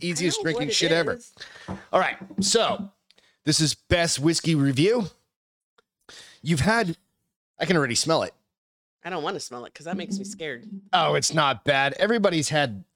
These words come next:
Speaker 1: fucking honey, hun-, Tennessee honey whiskey.
Speaker 2: It doesn't smell bad.
Speaker 1: No, you drank a bottle of it.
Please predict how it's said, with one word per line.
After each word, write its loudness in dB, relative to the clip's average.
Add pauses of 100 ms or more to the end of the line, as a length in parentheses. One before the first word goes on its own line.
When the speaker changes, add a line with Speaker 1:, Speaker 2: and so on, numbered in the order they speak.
Speaker 1:
fucking 0
honey, -2
hun-, -2
Tennessee 0
honey -2
whiskey. -8
Speaker 2:
It -20
doesn't -8
smell -12
bad. -14 (160)
Speaker 1:
No, 2
you 0
drank 0
a 2
bottle 2
of -2
it. -8